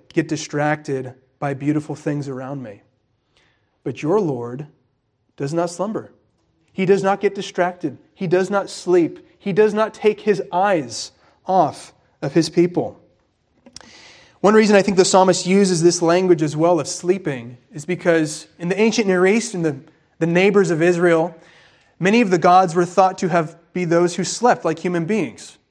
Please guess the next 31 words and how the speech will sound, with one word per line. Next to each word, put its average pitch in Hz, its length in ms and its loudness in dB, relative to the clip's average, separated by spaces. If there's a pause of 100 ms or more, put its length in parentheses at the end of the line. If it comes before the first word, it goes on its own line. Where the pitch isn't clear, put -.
(240)
Many 202 140 4
of 220 60 4
these 202 160 0
false 190 340 2
gods 175 280 4
were 180 60 0
sort 185 180 4
of 170 60 0
just 160 160 -4
projections 165 680 2
of 151 120 -4
humans 170 400 0
into 160 220 -6
just 147 200 -6
greater, 160 400 2
more 156 160 0
powerful 156 460 -4
forms. 147 640 -8 (580)
And 185 160 -2
some 214 120 4
of 208 60 0
the 190 60 4
texts 196 360 0
in 175 120 -2
Babylon 170 560 2
speak 190 460 -6
of 143 460 -2 (680)
a 151 80 -4
worldwide, 160 720 2 (240)
universal 175 640 2
flood, 185 460 0